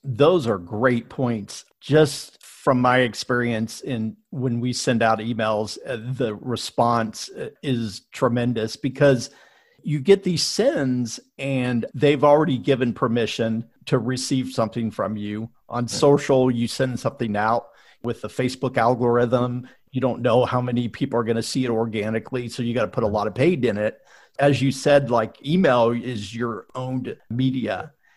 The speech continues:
Speaker 1: I totally agree. It's like organizations really need to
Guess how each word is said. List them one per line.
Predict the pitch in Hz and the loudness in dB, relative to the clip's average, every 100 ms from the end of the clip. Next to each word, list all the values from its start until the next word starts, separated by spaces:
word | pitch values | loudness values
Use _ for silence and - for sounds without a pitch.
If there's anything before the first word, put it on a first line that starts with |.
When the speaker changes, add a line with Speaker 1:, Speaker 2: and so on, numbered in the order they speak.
| _ - | _ 2
Speaker 1:
I | 143 | 2
totally | 139 151 123 | 4 4 4
agree. | 101 120 123 | 0 -2 -2
It's | 95 | 0
like | 123 110 | -2 0
organizations | 147 156 135 127 131 131 131 123 117 98 - _ _ _ | 0 2 2 0 0 -2 -2 -2 -2 -6 -14 _ _ _
really | 110 131 143 151 156 131 | -6 2 6 6 6 4
need | 127 123 107 | 4 2 -2
to | - 123 117 110 104 | -4 0 0 0 -4